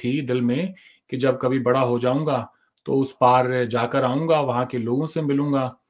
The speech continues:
उन्हें समझने की कोशिश करूँगा। और जो कि मैंने अक्सर,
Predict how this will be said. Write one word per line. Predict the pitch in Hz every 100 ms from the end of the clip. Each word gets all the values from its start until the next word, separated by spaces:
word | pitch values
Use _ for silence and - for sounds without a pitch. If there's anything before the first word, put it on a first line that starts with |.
| _ _ _ _ 123
उन्हें | 127 135 131 123
समझने | 131 135 143 156
की | 156
कोशिश | 139 139 139
करूँगा। | - 127 139 131 127 120 _ _ _ _ _ 120
और | 120 120 123
जो | 120 135
कि | 135
मैंने | 135 131 131 127 _ _ _ _ 107 - _ _ _ _ 131
अक्सर, | - - 143 143 139 127